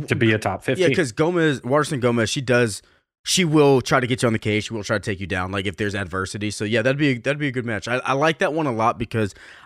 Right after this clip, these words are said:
Speaker 2: I think Angela Hill and Waterson Gomez are both in the same position. Uh, I like to watch Angela Hill fight more. Uh, it's, it's a more pleasing style, but I
Speaker 1: Agreed.
Speaker 2: think they're, they're both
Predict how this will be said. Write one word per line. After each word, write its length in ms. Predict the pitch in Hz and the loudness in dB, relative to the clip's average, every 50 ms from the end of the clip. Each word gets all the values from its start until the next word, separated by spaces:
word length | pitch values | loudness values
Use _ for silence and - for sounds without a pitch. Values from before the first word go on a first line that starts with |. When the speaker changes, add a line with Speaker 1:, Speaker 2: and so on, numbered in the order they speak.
| - _ | -10 _
Speaker 2:
I 140 | - 117 123 | 0 0 0
think 480 | 117 - - 165 151 143 127 - - - _ _ _ _ _ _ - - _ - | 0 -2 0 0 2 2 0 -2 -6 -12 _ _ _ _ _ _ -20 -12 _ 0
Angela 380 | 127 131 135 139 147 139 123 | 0 2 2 2 2 2 2
Hill 440 | 110 110 110 110 110 104 101 95 95 _ _ _ _ _ _ _ _ _ _ | 4 2 2 2 2 2 0 -2 -4 _ _ _ _ _ _ _ _ _ _
and 320 | - 107 104 101 98 95 92 | -4 -2 -2 -2 -4 -2 0
Waterson 340 | 101 104 107 101 - - 98 | 0 2 2 0 -2 -4 -4
Gomez 300 | 101 101 98 98 92 95 | -4 -2 -2 -4 -4 -6
are 40 | 92 | -6
both 240 | 82 98 95 90 98 | -4 -4 -6 -4 -6
in 60 | 95 | -8
the 60 | 95 87 | -10 -10
same 220 | - - 95 92 | -8 -10 -10 -10
position. 580 | - 90 80 80 92 87 - - 101 95 92 - _ _ _ _ _ _ _ _ - | -10 -10 -10 -8 -8 -8 -6 -6 -8 -8 -10 -12 _ _ _ _ _ _ _ _ -10
Uh, 200 | - 92 92 87 - | -6 -6 -4 -4 -2
I 120 | - 110 | -2 -2
like 500 | 104 104 101 101 107 110 113 - - _ | -2 -2 -2 -2 -2 -2 -4 -6 -10 _
to 120 | - - 117 | -10 -6 -2
watch 260 | 101 107 104 101 - | 0 0 0 0 -2
Angela 380 | - 101 101 92 104 98 95 98 | -4 -8 -6 -4 -4 -4 -2 -2
Hill 160 | 104 104 98 | -2 -2 -4
fight 320 | - - 101 98 95 90 - _ _ | -4 -4 -4 -4 -4 -4 -8 _ _
more. 340 | - 110 104 98 101 120 131 - _ _ _ _ _ _ _ _ _ _ - - | -6 -4 -2 0 -2 -2 -4 -6 _ _ _ _ _ _ _ _ _ _ -16 -12
Uh, 180 | 85 87 85 80 | -10 -10 -8 -8
it's, 180 | 92 90 - - | -10 -10 -12 -14
it's 160 | 92 92 - | -14 -12 -10
a 40 | 98 | -8
more 180 | 98 98 98 | -8 -8 -8
pleasing 400 | - - - 110 104 92 98 98 | -10 -10 -10 -8 -8 -8 -8 -10
style, 280 | 92 - 104 95 92 95 | -8 -6 -4 -4 -2 0
but 100 | 104 101 | 0 0
I 40 | 104 104 | 0 0
Speaker 1:
Agreed. 60 | 107 | 0
Speaker 2:
think 220 | 147 135 101 - _ | -2 -4 -4 -6 _
they're, 260 | - 120 117 107 90 78 | -4 -2 -2 -2 -4 -4
they're 140 | 92 104 95 | -6 -6 -6
both 340 | 87 87 107 107 107 - | -2 0 0 0 -2 -4